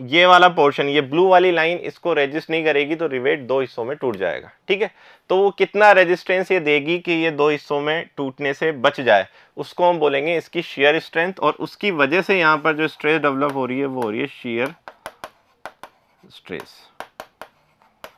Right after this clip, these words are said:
और कितने ऐसे प्लेन है जहां पर शियर स्ट्रेस हो रही है, तो एक सिंगल प्लेन है जहां पर शियर स्ट्रेस हो रही है। तो लैप जॉइंट में सिंगल तो शियर स्ट्रेस, एक ही प्लेन पे शियर स्ट्रेस डेवलप होगी, और एक क्या हो रहा है, बियरिंग,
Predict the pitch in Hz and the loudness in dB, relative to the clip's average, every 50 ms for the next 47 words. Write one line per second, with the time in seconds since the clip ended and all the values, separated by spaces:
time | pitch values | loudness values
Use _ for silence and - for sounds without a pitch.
0 | _ - - - - - - _ - - - _ _ _ _ _ - - - _ | _ -20 -20 -20 -20 -20 -20 _ -20 -20 -20 _ _ _ _ _ -20 -20 -20 _
1 | _ _ _ _ _ _ _ _ _ - - 127 127 - _ - 185 180 - 214 | _ _ _ _ _ _ _ _ _ -10 -6 -6 -6 -6 _ -4 -4 -2 0 4
2 | 226 233 226 220 208 - 233 214 196 - 202 196 196 196 208 214 190 196 185 185 | 6 6 8 6 6 6 4 4 4 4 4 4 4 4 4 4 8 8 8 8
3 | 180 202 185 - 196 180 180 170 165 - - 180 190 170 180 165 156 190 208 240 | 8 4 0 2 2 2 2 2 0 -2 -2 -2 -2 0 0 0 0 0 0 0
4 | 226 - - 185 190 202 202 - - 185 156 156 170 180 175 160 165 151 151 160 | -2 0 4 6 6 6 6 2 0 -2 0 4 4 4 4 4 2 2 2 2
5 | 165 151 139 135 139 170 185 - - 143 127 117 110 - - 110 104 101 104 92 | 2 2 2 0 0 -2 -6 -4 -2 -2 -2 -2 -2 -6 -6 -6 -6 -4 -6 -8
6 | 92 92 - - _ - - - - _ - - 131 127 127 143 170 190 214 202 | -8 -8 -10 -12 _ -20 -20 -20 -20 _ -10 -6 -2 4 6 8 8 8 6 6
7 | 185 196 196 190 190 185 185 180 190 208 233 - - _ _ _ _ _ _ _ | 6 6 6 6 6 2 0 2 4 4 4 2 -2 _ _ _ _ _ _ _
8 | _ _ _ - - 180 175 185 196 202 214 220 226 220 226 208 - - 180 185 | _ _ _ -4 2 2 4 4 8 8 8 8 8 6 4 2 4 4 4 6
9 | 196 202 214 - - - 214 226 226 - - _ _ _ - 160 170 180 175 196 | 6 6 4 2 2 2 4 4 4 2 -4 _ _ _ -2 2 2 2 2 2
10 | 185 185 180 175 175 175 180 170 185 180 180 170 - 185 185 170 170 160 170 180 | 2 2 2 2 2 0 -2 0 0 0 0 0 -2 -4 -2 -2 0 0 0 0
11 | 175 165 160 156 185 214 180 - - 165 175 214 220 - - - 156 151 - - | 0 -2 -4 -4 -4 -6 -6 -2 2 4 4 4 4 2 2 0 0 0 2 2
12 | 175 156 139 135 160 220 240 _ _ _ _ _ _ - 107 113 127 113 98 92 | 4 4 4 4 2 2 0 _ _ _ _ _ _ -14 -4 0 2 2 2 2
13 | 90 | -2